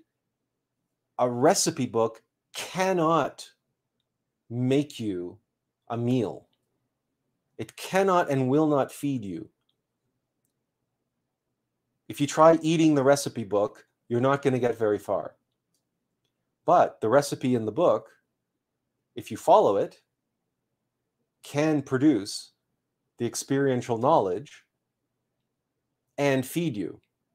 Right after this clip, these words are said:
So, but we came up with a, or, uh, a new, uh, analogy and a new, um,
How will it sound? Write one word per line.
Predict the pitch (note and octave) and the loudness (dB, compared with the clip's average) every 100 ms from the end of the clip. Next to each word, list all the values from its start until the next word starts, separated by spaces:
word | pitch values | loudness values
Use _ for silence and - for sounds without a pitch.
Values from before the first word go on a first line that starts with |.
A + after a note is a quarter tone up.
| _ _ _ _ _ _ _ _ _ _ _ _ | _ _ _ _ _ _ _ _ _ _ _ _
So, | - C3+ B2 A#2 - _ _ _ _ _ _ _ _ _ _ _ _ _ _ _ _ _ _ _ _ _ _ _ _ _ _ _ _ - | -4 2 2 2 -4 _ _ _ _ _ _ _ _ _ _ _ _ _ _ _ _ _ _ _ _ _ _ _ _ _ _ _ _ 0
but | C#3 | 2
we | C#3+ | 2
came | - E3+ E3 | 0 0 2
up | D#3 F3+ | 0 0
with | C3+ | 0
a, | C3 A#2+ A#2+ A2 | 2 0 -2 -6
or, | B2 A#2+ B2 A#2 G#2+ - G#2 G2 - | -12 -12 -6 -6 -6 -12 -12 -12 -8
uh, | B2 | -4
a | |
new, | B2+ D3+ D3+ C3+ A2+ G2 G2 _ _ _ _ _ _ - | 0 4 4 4 -2 -8 -14 _ _ _ _ _ _ -12
uh, | A2+ A2 G#2 G2+ - | -4 -2 0 0 -2
analogy | A#2+ B2 A#2+ G#2 F2 - _ _ | -2 0 0 -2 -6 -16 _ _
and | - G#2+ | -10 -6
a | |
new, | A2 C3+ C3+ B2+ A2+ - _ _ | -4 -2 -2 -2 -6 -10 _ _
um, | A2 G#2 G#2 G2+ G2 F#2+ | -10 -6 -2 -4 -6 -12